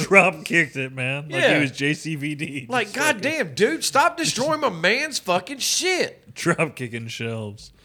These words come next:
Speaker 2: And then somehow, at the exact same time, old Cash puts a real grenade in dude's britches, kicks him down the fucking steps.
Speaker 1: Where do you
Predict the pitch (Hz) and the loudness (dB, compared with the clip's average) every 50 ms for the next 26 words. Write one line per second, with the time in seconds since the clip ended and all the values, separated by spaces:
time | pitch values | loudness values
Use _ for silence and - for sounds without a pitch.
0 | _ _ - 131 175 220 233 220 208 202 185 156 _ _ _ _ _ _ _ _ | _ _ -4 -2 2 2 2 2 2 -2 -6 -12 _ _ _ _ _ _ _ _
1 | _ _ - - 226 262 277 240 220 196 180 160 147 147 - - 160 147 131 131 | _ _ 0 2 4 4 4 4 4 4 4 4 2 0 -2 -4 -6 -4 -4 -6
2 | 120 120 120 170 202 220 170 - 214 208 190 165 - 196 180 156 151 139 131 127 | -6 -2 2 4 4 4 2 0 0 0 0 0 0 0 0 0 0 -2 -4 -8
3 | - _ _ _ _ _ _ _ _ _ _ _ _ _ _ _ _ _ _ _ | -12 _ _ _ _ _ _ _ _ _ _ _ _ _ _ _ _ _ _ _
4 | _ _ _ 139 147 165 160 - 226 220 196 180 180 180 - - _ _ _ _ | _ _ _ 0 0 0 2 4 4 6 6 4 4 0 -4 -14 _ _ _ _
5 | _ _ _ 185 190 - 151 131 120 165 247 302 294 220 196 190 180 175 165 160 | _ _ _ -6 -4 -2 -2 -2 0 2 2 2 2 2 0 -2 0 0 -2 -2
6 | 156 156 156 160 151 151 135 120 123 151 151 143 131 - 139 135 131 - _ _ | -4 -4 -4 -2 -2 -2 -4 -6 -4 -2 -2 -2 -2 -4 -6 -8 -8 -10 _ _
7 | _ - - 208 196 - 196 175 170 156 151 139 - 175 156 - - 127 - - | _ -2 0 0 0 0 -2 -4 -4 -4 -4 -4 -4 -4 -4 -4 -6 -8 -8 -4
8 | - 135 120 131 - - - - - - - - - 175 175 165 | -2 -2 0 -2 -4 -6 -10 -16 -16 -16 -18 -20 -20 -20 -18 -18